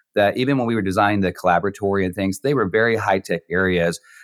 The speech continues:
But if you walked in, you saw a forest, you didn't see the technology, but man, it was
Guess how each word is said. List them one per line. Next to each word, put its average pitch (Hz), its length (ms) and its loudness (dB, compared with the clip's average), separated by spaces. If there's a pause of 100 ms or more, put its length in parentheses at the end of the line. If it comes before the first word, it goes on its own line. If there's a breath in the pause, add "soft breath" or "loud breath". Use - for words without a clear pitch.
(120)
But 104 280 4
if 101 160 -6
you 120 120 0
walked 123 300 0
in, 131 180 0
you 101 120 -2
saw 101 400 2
a 90 80 0
forest, 113 560 -2
you 98 80 -2
didn't 92 220 -6
see 104 440 -2
the 90 80 -4
technology, 98 540 0
but 82 180 -6
man, 101 180 2
it 107 80 0
was 92 160 -8